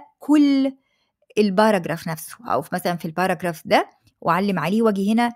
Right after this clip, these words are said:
أكتب أنا عايزة إيه، سواء هنا أو ممكن أقف هنا وأقول له ask شات جي بي تي، الاتنين واحد. فهنا ممكن أقول له أعد كتابة النص مع التركيز على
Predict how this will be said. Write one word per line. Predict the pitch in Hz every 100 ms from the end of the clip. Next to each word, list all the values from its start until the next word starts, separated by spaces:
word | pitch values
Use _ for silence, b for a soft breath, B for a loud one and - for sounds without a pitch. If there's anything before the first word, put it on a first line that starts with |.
| B _ -
أكتب | - - 214
أنا | 226 202
عايزة | 202 180
إيه، | - -
سواء | 196 214 220
هنا | 226 339
أو | - 185
ممكن | 196 - 190
أقف | 127 - 220
هنا | 240 233
وأقول | 170 202
له | - 190
ask | 202 -
شات | - 202 180
جي | 175
بي | 160
تي، | 156 - 208
الاتنين | 226 330
واحد. | 233 180 - _ _ _ _ b b b b
فهنا | 220 240
ممكن | 233 233 214
أقول | - 233
له | 302 - _ _ _ -
أعد | 226 233 233 - _ _ _ _ _ _ _ _ _ _ _ _ _ - -
كتابة | 208 214 196 202 233 - _ _ _ - - _ _ _ _ _ _ _ _ -
النص | 190 180 262 - - - - - _ _ -
مع | 185 202 202 233 -
التركيز | - 180 175 - 214 226 226 - - -
على | 180 180 196 208